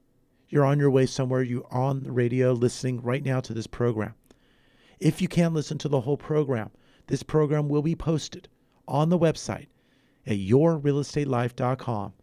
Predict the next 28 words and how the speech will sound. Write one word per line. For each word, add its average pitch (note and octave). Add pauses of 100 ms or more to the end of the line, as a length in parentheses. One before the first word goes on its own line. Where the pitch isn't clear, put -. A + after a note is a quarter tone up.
(120)
or G#2+
united G#2+ (220)
four E3
loans A2
dot G#2+
com. B2 (340)
You G2+
can F#3
listen C3+
anytime C#3+ (400)
that G2+
you A#2+
like. C#3
You G#2+
can F2+
listen F#2+
to F#2
past B2+
programs, C#3+ (320)
or D3+
you E3
can D3
have C#3+
your D#3+
very, C#3
very B2
own A2+
program. G#2